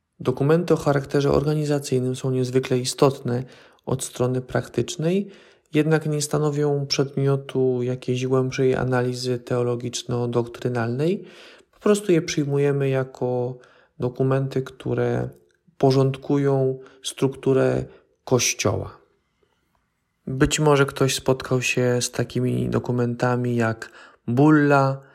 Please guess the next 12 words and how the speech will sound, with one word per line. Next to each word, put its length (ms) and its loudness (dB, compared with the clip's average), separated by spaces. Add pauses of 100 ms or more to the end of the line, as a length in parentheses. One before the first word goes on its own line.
(500)
czyli 220 -4
dekret 380 0
uroczysty, 760 2 (280)
motu 340 0
proprio, 680 4 (320)
dekret 500 -2
z 120 -8
inicjatywy 580 2
własnej 340 0
papieża, 520 0 (460)
breve 540 4
czy 440 -6